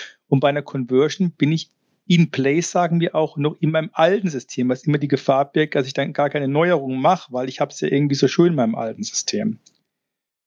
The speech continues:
Und andersrum will ich es noch einmal drehen, ist die Frage, die sich Kunden stellen, wenn sie sich stellen können, grundsätzlich, wenn ich diesen Schritt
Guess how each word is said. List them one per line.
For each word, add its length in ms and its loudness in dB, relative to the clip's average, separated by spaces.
Und 220 0
andersrum 460 2
will 80 0
ich 60 -2
es 40 -6
noch 120 -2
einmal 220 0
drehen, 300 -2
ist 200 -6
die 60 -4
Frage, 440 -4
die 100 -10
sich 220 -10
Kunden 300 -2
stellen, 320 0
wenn 100 0
sie 80 -6
sich 80 -2
stellen 300 0
können, 220 0
grundsätzlich, 880 0
wenn 140 0
ich 120 -4
diesen 220 6
Schritt 380 0